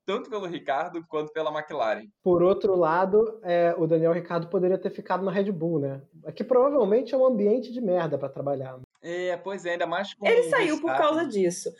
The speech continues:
Speaker 3: Não é, não foi, não acho que tenha sido aquilo que o Christian Horner adora bater no peito de falar que ele fugiu de uma briga. Eu acho que foi simplesmente ele ver que ele simplesmente não ia ter chance ali dentro de ser ouvido mais.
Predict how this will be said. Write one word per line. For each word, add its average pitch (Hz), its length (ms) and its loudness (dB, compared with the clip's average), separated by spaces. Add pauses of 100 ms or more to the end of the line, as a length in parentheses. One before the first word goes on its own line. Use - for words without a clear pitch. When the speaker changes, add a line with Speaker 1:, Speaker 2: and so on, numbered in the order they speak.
(180)
Speaker 3:
Não 285 180 4
é, 349 240 2
não 302 140 0
foi, 311 440 2
não 240 180 2
acho 240 280 0
que 247 120 -2
tenha 202 340 0
sido 196 240 0
aquilo 202 340 0
que 196 160 -4
o 165 300 2
Christian 175 320 0
Horner 165 400 2
adora 156 260 2
bater 175 240 -2
no 175 100 0
peito 156 280 -4 (260)
de 156 140 -8
falar 151 380 2
que 151 120 -6
ele 170 120 -2
fugiu 185 320 0
de 185 100 -2
uma 214 100 0
briga. 156 400 -2 (140)
Eu 226 180 4
acho 233 220 0
que 277 100 -6
foi 269 140 2
simplesmente 285 640 0
ele 254 160 2
ver 277 160 0
que 349 100 -2
ele 370 140 -2 (340)
simplesmente 392 460 0
não 466 140 4
ia 466 120 4
ter 480 140 0
chance 403 260 0 (180)
ali 370 220 2
dentro 359 260 0
de - 60 -14
ser 415 100 2
ouvido 440 380 4
mais. 311 500 -4